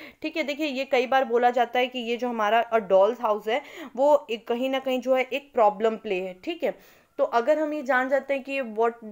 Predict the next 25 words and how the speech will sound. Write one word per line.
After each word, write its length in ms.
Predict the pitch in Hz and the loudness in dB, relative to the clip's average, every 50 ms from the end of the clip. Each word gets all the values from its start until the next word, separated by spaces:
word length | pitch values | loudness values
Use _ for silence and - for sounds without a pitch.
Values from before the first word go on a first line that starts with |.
| 202 | 2
does 140 | 254 247 247 | 2 2 2
the 200 | 247 - 269 254 240 - - | 0 0 -2 -2 -2 0 2
term 140 | 220 220 233 240 233 - - | 2 2 2 0 -4 -2 0
problem 280 | 233 202 190 208 233 226 | 0 0 0 0 -2 -4
play 320 | 226 - - 226 220 247 262 - - - 285 240 - - | -4 -4 0 0 0 0 0 -4 -14 -20 -20 -6 -2 -2
actually 420 | 214 214 - - - 262 240 233 | -2 -2 -4 -8 -6 -4 -4 -2
means, 280 | 233 254 285 277 285 - | -2 -4 -4 -6 -4 -2
तो 80 | 285 | -2
हम 180 | 269 254 254 247 | -2 -2 -4 -4
पक्का 400 | 240 - 226 - - - 262 254 | -4 -4 -6 -4 0 2 2 2
इस 200 | 240 233 254 - | 2 0 -4 -12
प्ले 220 | - - 233 220 | -8 -4 -2 -2
के 120 | 233 226 254 | -2 -2 -2
बारे 260 | 226 233 226 226 233 | 0 2 2 2 0
में 220 | 247 269 294 285 - - | 0 -2 -4 -4 -6 -8
एक 220 | 240 247 - - | -8 -6 -4 -2
रफ 280 | 220 220 233 247 240 - | 0 2 2 2 2 -2
स्केच 300 | - - 254 240 - 240 | -4 -4 -4 -4 -4 -4
हमारे 240 | 233 226 220 233 | -2 0 0 0
माइंड 200 | 233 226 208 214 | 0 -2 -2 -2
में 180 | 220 233 233 196 | -2 -4 -4 -2
बन 200 | 185 196 214 233 | -2 -2 -2 0
जाएगा 480 | 220 247 226 226 220 233 254 269 277 269 | 2 2 2 2 2 0 0 0 0 0
और 320 | - - 202 214 226 240 | -2 0 2 2 2 2
हम, 220 | 233 214 226 226 | -2 -6 -8 -10